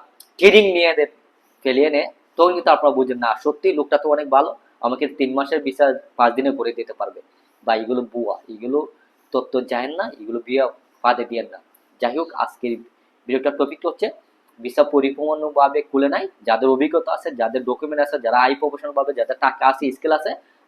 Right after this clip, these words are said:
তাদের জন্য ভিসা কিন্তু পরিসরে, ক্ষুদ্র পরিসরে খুলতে, তবে নিয়ম অনুসারে তাদেরকে ভিসা দিচ্ছে, অনেক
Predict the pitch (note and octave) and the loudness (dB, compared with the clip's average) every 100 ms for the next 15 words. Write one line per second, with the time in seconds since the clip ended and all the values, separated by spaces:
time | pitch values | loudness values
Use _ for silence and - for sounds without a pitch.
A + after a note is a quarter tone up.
0 | _ A#2+ A#2+ B2+ C3+ B2+ A#2+ - C#3+ D3 | _ -2 0 -2 -4 -4 -6 -2 -2 -2
1 | G#3+ G#3+ B2+ A2+ - C#3 D#3 C3+ C3 B2+ | -6 -4 -4 -4 -4 -6 -4 -4 -4 -4
2 | A2 - C#3 C#3 C#3 C#3 G#3+ - _ _ | -8 -4 -4 -2 -6 -4 -10 -12 _ _
3 | - A2 A2 C3 C3+ C3 A2+ E3+ F3+ A2 | -10 -10 -6 -2 0 -2 -4 -8 -4 -4
4 | A2 - A2+ A2+ C3+ C3+ C#3 G3+ A3 G#2 | -4 -8 -8 -4 -2 -2 -4 -6 -6 -6
5 | G#2+ | -6